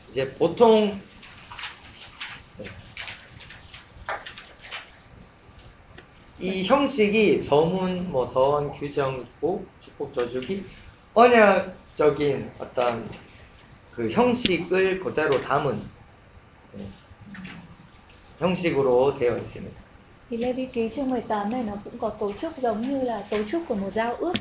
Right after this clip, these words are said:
Speaker 2: Hôm trước mình học rồi, đúng không ạ? Giao ước thì nó sẽ có các phần như thế nào?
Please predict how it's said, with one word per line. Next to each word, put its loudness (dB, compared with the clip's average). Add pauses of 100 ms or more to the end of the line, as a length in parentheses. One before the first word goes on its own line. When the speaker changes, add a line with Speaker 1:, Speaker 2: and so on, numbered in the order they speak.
(480)
Speaker 2:
Hôm -4
trước 0
mình -6
học -4
rồi, -2
đúng -4
không -8
ạ? -10
Giao -2
ước 0
thì -8
nó -8
sẽ -8
có -6
các -6
phần 2
như -4
thế -6
nào? -4